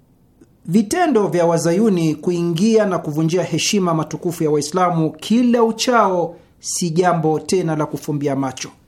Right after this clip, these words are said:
Ni wakati sasa kwa jumuiya za kimataifa kuchukua hatua." Mtune Salim toka Liwale, Lindi nchini Tanzania.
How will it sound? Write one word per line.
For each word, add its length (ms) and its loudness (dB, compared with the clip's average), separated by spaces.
Ni 80 2
wakati 420 0
sasa 540 2
kwa 180 -2
jumuiya 420 0
za 120 -2
kimataifa 800 0
kuchukua 680 -2
hatua." 520 -2
Mtune 680 0
Salim 680 0
toka 360 0
Liwale, 520 2
Lindi 600 0
nchini 560 0
Tanzania. 760 -4